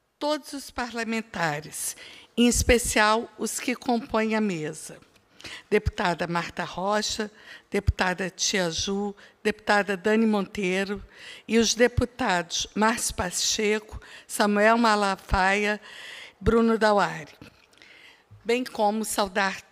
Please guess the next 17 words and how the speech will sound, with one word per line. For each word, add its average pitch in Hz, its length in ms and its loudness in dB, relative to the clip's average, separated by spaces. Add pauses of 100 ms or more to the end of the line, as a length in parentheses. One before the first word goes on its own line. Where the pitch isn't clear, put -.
(160)
todas 285 380 4
as 240 160 2
autoridades 202 840 -2
presentes, 202 800 -2 (260)
na 220 140 2
pessoa 220 500 2
do 220 120 -4
excelentíssimo 233 1080 0 (120)
presidente, 208 840 -2 (200)
senhor 208 520 2
André 208 380 0
Siciliano, 190 880 -4 (580)
a 220 140 2
quem 262 240 4
também 247 420 4
agradeço 196 1040 -2 (400)
imensamente 226 1200 -2